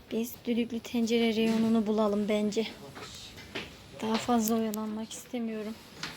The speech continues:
Yine kaşık tekli alabiliyoruz galiba burada. Cezveler var. Aslında kahve için bu bakır cezvelerden gerek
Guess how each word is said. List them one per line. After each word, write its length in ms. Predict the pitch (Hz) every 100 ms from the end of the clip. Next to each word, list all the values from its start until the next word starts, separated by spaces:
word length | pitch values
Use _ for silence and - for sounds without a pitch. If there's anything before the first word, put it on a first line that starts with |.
| - 247
Yine 220 | 226 226 -
kaşık 320 | 240 - -
tekli 300 | 247 - 240
alabiliyoruz 540 | 226 226 226 247 226 -
galiba 460 | 220 214 226 220 214
burada. 240 | 220 294 - - - - - - - - - - - - - - - - -
Cezveler 640 | 233 233 220 240 233 233
var. 140 | 220 262 - - - - - - - - - - - - - - - - - - - - - - - - - - - -
Aslında 420 | 247 - 285 285
kahve 380 | 277 277 262 294
için 300 | 285 - 294
bu 120 | 262
bakır 340 | 262 262 285 240
cezvelerden 800 | 262 247 262 269 269 254 269 240
gerek 300 | 254 262